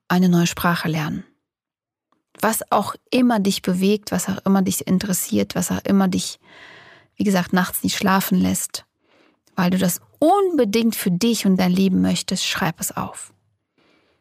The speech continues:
Das ist die erste Übung. Die zweite Übung ist, schreib dir unbedingt auf, was du noch heute dafür tun möchtest.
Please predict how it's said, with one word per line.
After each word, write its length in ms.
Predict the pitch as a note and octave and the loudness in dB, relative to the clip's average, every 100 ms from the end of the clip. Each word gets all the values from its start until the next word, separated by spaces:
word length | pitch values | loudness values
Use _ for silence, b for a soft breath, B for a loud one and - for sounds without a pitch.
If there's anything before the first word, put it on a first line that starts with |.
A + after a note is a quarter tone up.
| _ _ | _ _
Das 200 | G3 - | -8 -6
ist 100 | - | -2
die 80 | F#3+ | 0
erste 280 | E3+ - - | 0 -2 -4
Übung. 280 | G3 G3 - _ b b b b b b - | -2 -4 -6 _ b b b b b b -6
Die 80 | F3 | -4
zweite 400 | - A3+ C#4 A#3+ | 0 0 0 0
Übung 360 | F#3 F#3+ F#3+ | 0 2 0
ist, 420 | G3 G#3+ - - - _ _ _ _ _ _ | 0 -2 -6 -12 -18 _ _ _ _ _ _
schreib 380 | - - G3 F#3+ | -6 0 0 0
dir 180 | G3 - | -4 -2
unbedingt 760 | A#3+ C#4 D#4 A3+ G3+ G3 F#3 - | 2 2 4 2 2 2 0 0
auf, 560 | F#3 G3+ C#4 - - - | 2 2 0 -2 -14 -10
was 340 | G#3 F#3+ F3+ - | -2 0 0 -2
du 120 | G3 | 0
noch 380 | F#3 F3 - - | 0 0 -4 0
heute 680 | G3+ A3 A3 - B3+ C#4 - _ _ | 2 2 0 -2 0 -2 -4 _ _
dafür 320 | F3 - F#3+ | -4 -2 -4
tun 320 | - G3+ F#3+ | -2 2 2
möchtest. 680 | F3 F3 - G3+ - - | 2 -2 -6 -10 -10 -12